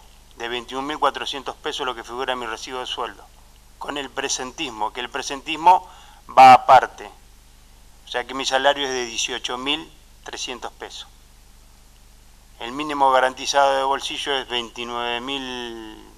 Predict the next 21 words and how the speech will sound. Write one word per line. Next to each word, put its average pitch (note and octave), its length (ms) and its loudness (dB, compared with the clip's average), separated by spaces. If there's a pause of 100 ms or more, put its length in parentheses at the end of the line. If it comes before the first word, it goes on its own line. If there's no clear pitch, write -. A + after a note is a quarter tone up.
(1200)
cuatrocientos B2 680 -8
pesos B2+ 400 -6
más A2+ 160 -6
o A2+ 80 -8
menos, G2+ 300 -12
o A2+ 80 -14
sea B2 160 -4
que B2 100 -10
tengo B2+ 200 -6
una B2+ 140 -4
diferencia B2+ 460 -8 (240)
muy D3+ 260 0
importante. A#2+ 720 -2 (760)
Me A#2 120 -8
cuesta D3 580 4 (560)
muchísimo C#3 600 0
día C#3+ 260 2
a C#3 40 4
día, D3+ 440 -2 (580)
eh, A2+ 500 -8
generar A#2+ 640 2